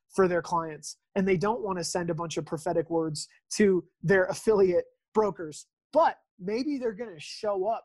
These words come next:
in the kindness of God and be there for someone,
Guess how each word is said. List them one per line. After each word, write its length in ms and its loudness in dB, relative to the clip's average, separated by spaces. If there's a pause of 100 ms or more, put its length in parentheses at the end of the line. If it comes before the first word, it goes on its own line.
(120)
in 140 -12
the 100 -16
kindness 560 -8
of 140 -6
God 420 4 (160)
and 300 -6
be 180 10
there 260 4
for 140 -10
someone, 560 -10